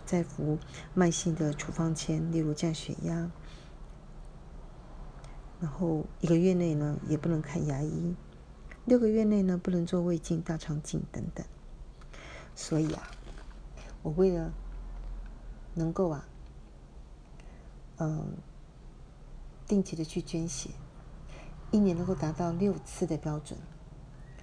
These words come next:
我啊，都会刻意的调整看牙和健检的时间，而且呢，呃，会准时去捐。为什么呢？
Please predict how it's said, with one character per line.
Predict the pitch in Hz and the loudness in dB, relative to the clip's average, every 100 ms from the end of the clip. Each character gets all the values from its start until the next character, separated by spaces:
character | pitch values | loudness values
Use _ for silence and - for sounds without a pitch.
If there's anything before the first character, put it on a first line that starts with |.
| - - - - - - | -14 -14 -14 -14 -12 -6
我 | 160 156 | -4 -4
啊， | - - | -6 0
都 | 180 | 0
会 | - 170 - | 2 -4 -2
刻 | - 180 | 4 4
意 | 170 | 4
的 | 151 156 151 - - - | 2 -2 -4 -8 -12 -10
调 | - 156 | -4 -2
整 | 165 165 - - | -2 -2 -4 -6
看 | - 160 | -4 -2
牙 | 151 | -2
和 | 156 156 160 | -4 -4 -2
健 | 156 170 156 | 2 2 2
检 | - | -2
的 | - | -6
时 | - - - | -4 -6 -6
间， | - 160 175 - - - - | -4 -2 -2 -4 -8 -10 0
而 | - | 4
且 | 180 - 165 | 4 4 2
呢， | 151 151 156 - - - - - | 4 2 0 -4 -12 -12 -10 -2
呃， | 160 147 143 - - - - - - - - - - - - - - - - - - - - | 2 2 0 -4 -8 -10 -10 -10 -10 -12 -12 -14 -14 -14 -14 -12 -12 -14 -14 -16 -16 -14 -2
会 | - | 4
准 | 190 151 | 4 4
时 | 135 143 | 0 -2
去 | - 160 | 0 -2
捐。 | - - - 175 - - - - - - - - - | 0 -2 -2 -4 -10 -16 -18 -18 -16 -16 -14 -14 0
为 | 226 | 4
什 | 220 170 | 4 4
么 | 156 | 2
呢？ | 156 165 | 2 0